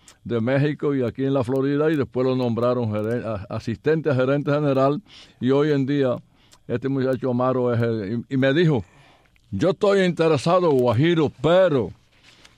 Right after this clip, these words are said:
no quiero ba-, gastar mucho dinero. Y hay mucha gente fajado y están hablando de cien millones de dólares. Yo no creo que el dueño del, del equipo me, me abra la billetera", así mismo dijo en español,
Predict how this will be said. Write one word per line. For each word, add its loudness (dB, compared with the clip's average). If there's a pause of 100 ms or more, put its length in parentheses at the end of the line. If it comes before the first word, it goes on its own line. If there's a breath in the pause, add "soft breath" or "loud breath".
(300 soft breath)
no 2
quiero 2
ba-, 0
gastar 0
mucho 0
dinero. 0 (640 soft breath)
Y 2
hay 2
mucha 2
gente 2
fajado 2
y 2
están 2
hablando 2
de 2
cien 0
millones 2
de 2
dólares. 2
Yo 2
no 2
creo 0
que 0 (400 loud breath)
el -2
dueño 2
del, 2 (140)
del 2
equipo -2
me, 0 (280 soft breath)
me 0
abra 4
la 4
billetera", 2
así 0
mismo 2
dijo 2
en 0
español, 0